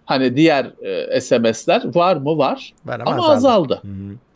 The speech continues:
Speaker 2: Evet.
Speaker 1: Azaldı fakat bahis değişmiyor. Hani ne hacmi, sayısı,
Speaker 2: Evet,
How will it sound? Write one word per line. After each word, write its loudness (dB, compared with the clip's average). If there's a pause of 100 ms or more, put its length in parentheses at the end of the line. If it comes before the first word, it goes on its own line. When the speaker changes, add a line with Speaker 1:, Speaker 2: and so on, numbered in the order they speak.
Speaker 2:
Evet. -12
Speaker 1:
Azaldı 0
fakat 0
bahis 0
değişmiyor. 4
Hani 0 (160)
ne 2 (220)
hacmi, -2 (160)
sayısı, 2
Speaker 2:
Evet, -10